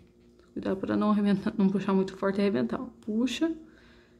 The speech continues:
O bom dessa técnica do anel mágico, a vantagem dele, pessoal, que você, você percebe que naquelas cinco correntinhas ele ficou até,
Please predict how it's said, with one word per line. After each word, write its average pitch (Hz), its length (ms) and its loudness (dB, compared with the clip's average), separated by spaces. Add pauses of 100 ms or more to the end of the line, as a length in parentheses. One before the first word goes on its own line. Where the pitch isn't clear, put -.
(1120)
O 226 60 -4
bom 214 200 4
dessa 214 260 6
técnica 196 520 4
do 190 160 6
anel 202 240 6
mágico, 214 420 4
a 190 40 2
vantagem 196 480 2
dele, 208 280 8
pessoal, 190 400 -2 (400)
que 208 100 -8
você, 208 180 2
você - 360 -6
percebe 208 340 4
que 220 120 4
naquelas 208 400 6
cinco 269 260 6
correntinhas 214 480 6
ele 214 100 6
ficou 226 280 2
até, 226 160 2